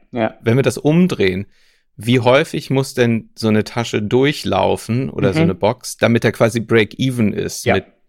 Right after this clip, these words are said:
Speaker 2: mit so einem Standardkarton? Habt ihr da auch eine Zahl für?
Speaker 1: Haben wir, genau. Und zwar aktuell liegt die Zahl für den Kat-, für die Box bei zehn und, äh, für die Taschen bei sechs.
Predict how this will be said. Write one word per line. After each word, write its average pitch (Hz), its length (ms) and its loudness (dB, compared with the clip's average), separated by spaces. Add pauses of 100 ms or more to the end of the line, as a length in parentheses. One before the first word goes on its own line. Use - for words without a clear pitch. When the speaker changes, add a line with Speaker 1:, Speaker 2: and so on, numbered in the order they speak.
Speaker 2:
mit 98 240 -2
so 92 80 -6
einem 90 100 -6
Standardkarton? 92 800 -8
Habt 101 160 -10
ihr 101 80 0
da 101 140 0
auch - 200 -12
eine 117 80 -6
Zahl 147 320 -8
für? 143 180 -8
Speaker 1:
Haben 131 200 2
wir, 117 140 0
genau. 117 300 -6 (380)
Und 127 180 -4
zwar 135 280 0
aktuell 156 340 -4
liegt 147 220 -10
die 139 80 -12
Zahl 135 320 -2
für 135 160 -10
den 127 160 -8
Kat-, - 340 -16
für 127 240 -4
die 123 100 -6
Box - 380 -2
bei 127 280 -2
zehn 160 520 -2 (520)
und, 139 300 -2
äh, 135 140 2
für - 140 -6
die 131 160 -8
Taschen 151 420 -4
bei 135 160 -4
sechs. 117 500 -8